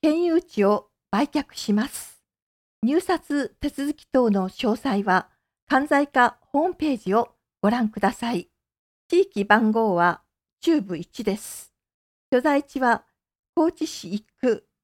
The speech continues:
徳谷三千百三十四の二と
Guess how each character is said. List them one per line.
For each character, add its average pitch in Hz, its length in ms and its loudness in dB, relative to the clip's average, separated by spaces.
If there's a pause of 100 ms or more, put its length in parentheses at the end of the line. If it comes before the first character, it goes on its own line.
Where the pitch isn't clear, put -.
(160)
徳 233 220 -4
谷 214 380 -2 (600)
三 294 200 0
千 233 340 -4
百 - 280 -12
三 285 300 -2
十 196 180 -2
四 233 300 0
の 180 140 -2
二 220 180 -2
と - 280 -4